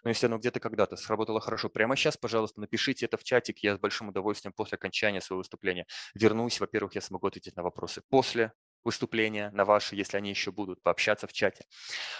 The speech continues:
А, с большим удовольствием соберу ваши идеи и постараюсь развить, использовать их, как бы рассказать другим, чтобы люди смогли эти хорошие практики тоже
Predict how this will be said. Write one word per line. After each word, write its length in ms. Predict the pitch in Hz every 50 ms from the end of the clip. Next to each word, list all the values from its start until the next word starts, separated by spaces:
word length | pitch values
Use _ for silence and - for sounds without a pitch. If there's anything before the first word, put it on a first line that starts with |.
| - - - -
А, 380 | 104 98 95 92 95 92 95
с 60 | -
большим 260 | - 123 123 - 151 139
удовольствием 400 | 123 131 127 131 - - 123 117
соберу 360 | - - 117 120 123 131 131
ваши 380 | 117 120 113 - - 117 110
идеи 400 | 107 101 110 113 117 120 120 117
и 20 | 110
постараюсь 560 | - - 101 - - 101 101 104 107 - -
развить, 480 | 101 101 92 98 98 107 117 117 - -
использовать 600 | - - _ 107 107 101 95 101 95 90 - 98
их, 80 | 95
как 140 | _ - 90
бы 140 | 82 87 90 90
рассказать 380 | - - - 110 98 101 98
другим, 340 | 90 101 101 95 107 110 113
чтобы 320 | - - - 104 90 90
люди 200 | 87 98 98 101
смогли 360 | 95 - - 87 90 90 92 -
эти 160 | - - 90
хорошие 380 | - - - 95 90 - 87
практики 460 | _ - 92 92 - - - - - -
тоже 320 | _ 95 90 85 90 -